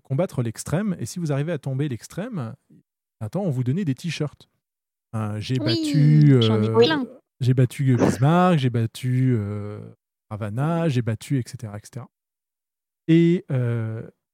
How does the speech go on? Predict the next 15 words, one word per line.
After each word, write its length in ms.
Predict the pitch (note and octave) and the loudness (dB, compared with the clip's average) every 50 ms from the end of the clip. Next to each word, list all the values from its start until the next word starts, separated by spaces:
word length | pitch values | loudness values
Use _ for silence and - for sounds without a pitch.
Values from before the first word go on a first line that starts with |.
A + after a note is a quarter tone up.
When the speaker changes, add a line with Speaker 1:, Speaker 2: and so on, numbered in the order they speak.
| _ - | _ 0
Speaker 1:
un 140 | C#3 C#3+ B2+ | 0 2 2
jour, 340 | F#2+ G2 G#2+ B2 F3+ A#3 | 0 -2 -6 -6 -6 -4
dans 160 | G3 C#3 G2+ G2 | -4 -4 -4 -4
le, 240 | F#2+ G2 G2+ - - - _ _ _ _ _ _ _ _ _ _ _ - | -6 -8 -10 -12 -16 -20 _ _ _ _ _ _ _ _ _ _ _ -2
en 80 | C#3 B2 | -2 0
me 60 | A#2+ | 2
baladant 440 | C3 C3 C3+ C3+ C3 C#3+ D#3 D#3 C3 | 4 4 4 4 4 4 4 2 2
dans, 160 | A#2 A2 G#2+ | 0 -2 -4
dans, 380 | A2 A2+ A2+ A2 A2 A2 G#2 - _ _ _ _ _ - - - - - G#2 | -4 -6 -8 -8 -10 -10 -14 -18 _ _ _ _ _ -16 -14 -12 -10 -10 -8
sur, 180 | G#2 A2+ G#2+ | -8 -8 -8
sur 200 | - - C#3+ B2 | -8 -6 -4 -4
un 40 | A#2+ | -2
fanfest, 520 | - A#2+ A2 G#2 - D3+ G3+ G#3 - - _ _ _ _ _ _ _ _ _ _ _ - | -2 -2 -4 -2 0 0 0 0 -4 -8 _ _ _ _ _ _ _ _ _ _ _ -6
je 140 | C3 G#2 G#2 | -6 -4 2
vois 300 | A2 C3+ D#3 F#3+ A#3 | 2 4 4 4 2